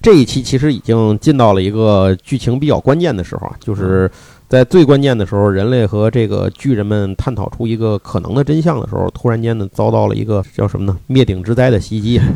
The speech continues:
<laughs> 哎，那结果到底怎么样？我们下次跟您再说。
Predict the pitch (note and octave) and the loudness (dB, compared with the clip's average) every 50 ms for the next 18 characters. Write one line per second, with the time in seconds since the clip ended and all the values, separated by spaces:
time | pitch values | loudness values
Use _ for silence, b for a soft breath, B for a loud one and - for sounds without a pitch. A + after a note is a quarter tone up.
0 | - - - - - - - G#2 G#2 - - B2 B2 A#2+ A2 - - C#3+ D3 C3 | -4 -8 -12 -14 -14 -8 -6 -4 -4 -4 -2 0 0 0 2 2 2 4 4 4
1 | A2+ - A#2+ A#2 B2+ B2+ - D2+ E2 F#2 A2 A#2 - - - - - - - - | 4 4 4 4 4 2 0 -2 -2 -2 -2 -2 -2 -4 -8 -12 -12 -10 -8 -8
2 | G2+ G2 - G2+ G2 G#2 A2+ A#2+ A#2+ B2+ G2 F2 - - B2 C3+ | -8 -8 -8 -8 -6 -4 -4 -2 -2 -2 -2 -2 0 0 0 0